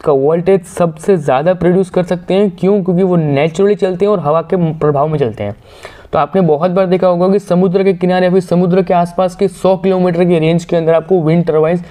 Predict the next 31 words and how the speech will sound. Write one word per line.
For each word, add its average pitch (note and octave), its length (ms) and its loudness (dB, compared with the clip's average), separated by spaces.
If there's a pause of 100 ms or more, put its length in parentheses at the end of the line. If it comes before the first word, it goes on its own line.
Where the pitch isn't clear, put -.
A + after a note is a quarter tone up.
(400)
बहुत D#3+ 500 -4
ज़्यादा D3 320 -2
देखने F3+ 280 0
को F#3 120 2
मिलेंगे, F3+ 320 2
या E3 220 0
फिर G3 200 0 (460)
किसी F#3 200 0
ऐसी F#3 280 0
lake F3+ 480 2
के A3+ 80 0
आसपास G3+ 440 -2
के - 100 -2
आपके, F3+ 460 2 (220)
आपको D#3+ 240 -2
wind F3 220 0
turbine F3+ 340 0
बहुत D3+ 180 0
देखने F3 240 0
को F3+ 80 2
मिलेंगे F3 300 2
जहाँ E3 180 0
की F#3+ 160 -2
wind E3+ 320 2
rays F#3+ 140 2
बहुत D#3+ 300 0
ज़्यादा E3+ 180 0
powerful D3+ 420 -2
चलती C3 320 -2
है, G#2 140 -8 (520)
right। G3 180 0